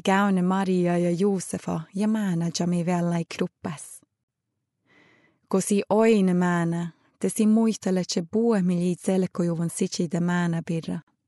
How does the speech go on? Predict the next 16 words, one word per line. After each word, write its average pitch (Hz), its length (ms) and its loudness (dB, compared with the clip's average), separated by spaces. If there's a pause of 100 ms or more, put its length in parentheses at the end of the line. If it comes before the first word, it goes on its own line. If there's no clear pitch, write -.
(1300)
Puhka 202 400 4 (100)
kehtaan 180 500 0
kuulle, 170 500 2 (240)
ovdose 196 640 2
tse - 220 -4
daan, 165 380 0
mai 185 200 2
oapme 180 320 2
kehtsi 175 440 -2
muistele 170 600 0
tse. - 200 -6 (1300)
Mutta 190 240 2
Maria 190 480 4
vurikki 185 560 2
vaimo 185 360 4
siis - 260 -4